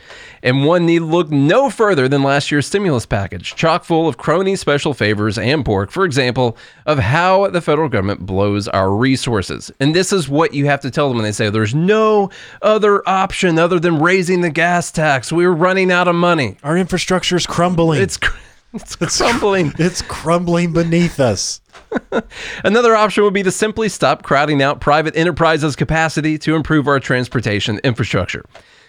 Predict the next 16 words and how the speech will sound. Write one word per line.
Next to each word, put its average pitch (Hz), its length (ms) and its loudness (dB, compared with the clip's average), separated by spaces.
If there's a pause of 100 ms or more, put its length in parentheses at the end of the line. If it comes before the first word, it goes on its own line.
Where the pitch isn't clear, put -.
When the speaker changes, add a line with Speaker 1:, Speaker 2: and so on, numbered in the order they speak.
(100)
Speaker 1:
Companies 185 360 2
like 160 160 2
Uber, 170 340 2
Tesla, 120 380 0
and 101 80 0
the 110 60 2
Boring 170 320 4
Company 95 380 -4
are 98 100 0
light 190 320 0
years 202 240 2
ahead 190 240 2
of 185 40 0
the 175 60 0
federal 185 300 2
government. 160 480 0